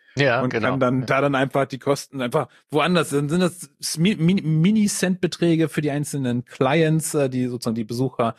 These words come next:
Speaker 2: aber auf der Cloud-Plattform wirklich so einfach. Und, aber da wundere ich mich nochmal, du bist ja in diesem Tech-Template-Zeugs drin.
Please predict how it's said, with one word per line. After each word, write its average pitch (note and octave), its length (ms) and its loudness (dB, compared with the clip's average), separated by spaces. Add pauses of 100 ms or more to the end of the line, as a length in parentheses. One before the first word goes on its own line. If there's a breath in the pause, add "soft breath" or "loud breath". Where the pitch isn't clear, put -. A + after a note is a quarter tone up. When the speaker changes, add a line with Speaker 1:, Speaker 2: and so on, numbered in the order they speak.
(500 soft breath)
Speaker 2:
aber G#2+ 180 2
auf G2+ 80 0
der G#2+ 140 0
Cloud-Plattform G2 640 -2
wirklich - 240 -6
so - 60 -14
einfach. F#2+ 260 -10
Und, B2 240 -2
aber D3 160 0
da F#3 160 2
wundere B3 140 4
ich F3+ 40 4
mich F#3+ 80 2
nochmal, D#3 180 2
du G3 100 2
bist G#3 220 0
ja F#3 120 2
in E3 80 2
diesem D3+ 240 -2
Tech-Template-Zeugs - 1800 -6
drin. F2+ 240 -14